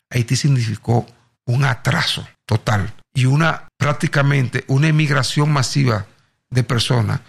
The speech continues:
que tuvieron que irse a otros países para poder estudiar,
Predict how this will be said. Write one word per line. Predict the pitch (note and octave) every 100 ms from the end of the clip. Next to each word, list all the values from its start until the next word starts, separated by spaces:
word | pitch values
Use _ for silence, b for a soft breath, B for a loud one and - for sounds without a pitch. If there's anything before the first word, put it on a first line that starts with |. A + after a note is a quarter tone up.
| b _
que | -
tuvieron | A#2 A#2+ C3 D3
que | C3
irse | C3 -
a | B2
otros | C3 C3+
países | - A2+ A2 -
para | - A2+ G#2+
poder | A2 A#2
estudiar, | A#2 - A#2+ B2 G#2+ -